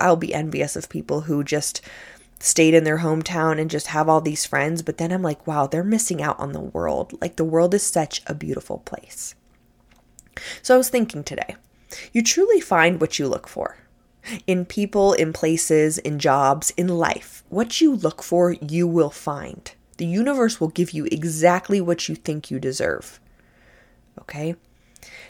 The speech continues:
Now, I talked about this the other day on my Instagram story. Um, I listen to the Calm app before I go to sleep, and the other night there was,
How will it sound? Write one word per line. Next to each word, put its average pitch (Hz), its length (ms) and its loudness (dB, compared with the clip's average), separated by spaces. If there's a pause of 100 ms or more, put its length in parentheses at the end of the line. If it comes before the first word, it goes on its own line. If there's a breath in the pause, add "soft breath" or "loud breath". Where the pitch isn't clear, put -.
(100)
Now, 165 340 4
I 175 120 4
talked 196 260 -4
about 190 180 2
this 160 140 -2
the 156 140 0
other 151 120 2
day 156 120 4
on 151 100 0
my 139 80 -4
Instagram 160 520 -6
story. 139 480 2
Um, 147 360 -4 (100)
I 151 140 0 (120)
listen 165 260 -2
to 165 100 -4
the 147 80 -2
Calm 147 320 0
app 139 340 -2
before 143 260 0
I 135 60 0
go 131 100 0
to 135 80 -2
sleep, 139 520 -6
and 139 400 -6 (200)
the 156 160 -2
other 135 200 0
night 196 400 -2
there 147 180 0
was, 147 340 -2